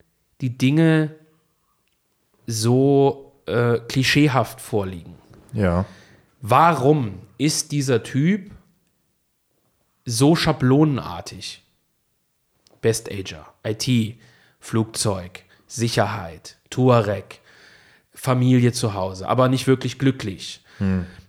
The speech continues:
Speaker 1: Warum ist der so schablonenartig? Warum hat der nicht irgendwas an sich, was mich verblüfft, was mich überrascht, was aus der Rolle fällt?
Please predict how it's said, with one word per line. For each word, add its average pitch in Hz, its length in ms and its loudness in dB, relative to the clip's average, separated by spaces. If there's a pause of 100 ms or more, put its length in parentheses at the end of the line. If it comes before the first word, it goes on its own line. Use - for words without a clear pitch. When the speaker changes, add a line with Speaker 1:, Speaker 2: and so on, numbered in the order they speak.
(120)
Speaker 1:
Warum 147 360 2
ist 165 240 -2
der 156 120 4
so 156 260 4
schablonenartig? 135 960 -2
Warum 147 300 2
hat 185 200 0
der 196 100 2
nicht 190 280 0
irgendwas 175 560 6
an 151 200 0
sich, 156 220 -4
was 143 220 0
mich 143 140 -4
verblüfft, 131 560 2
was 120 160 0
mich 127 160 -8
überrascht, 120 540 0
was 110 140 -6
aus 131 120 -8
der 131 120 2
Rolle 139 280 6
fällt? - 440 -12